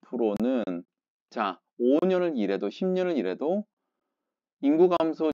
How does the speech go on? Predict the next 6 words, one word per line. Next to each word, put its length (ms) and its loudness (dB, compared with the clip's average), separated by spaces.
지역에서 600 0
벗어나지 720 -6
못할 340 -6
뿐더러 580 -4
또 120 10
하나는 600 6